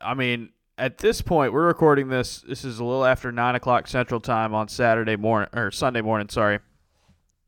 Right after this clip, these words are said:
Widely reported that Auburn i-, has been closing in on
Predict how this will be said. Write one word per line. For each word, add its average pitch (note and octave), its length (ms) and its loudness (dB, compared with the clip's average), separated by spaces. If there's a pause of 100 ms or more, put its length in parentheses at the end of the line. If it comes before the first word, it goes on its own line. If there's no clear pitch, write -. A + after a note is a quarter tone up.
(240)
Widely D#3 540 4
reported C3+ 760 2
that A2+ 280 2
Auburn A#2 640 2
i-, A#2+ 100 -4
has A2 140 -4
been A2+ 160 -8
closing B2+ 400 0
in A#2+ 300 -2
on A2 500 -4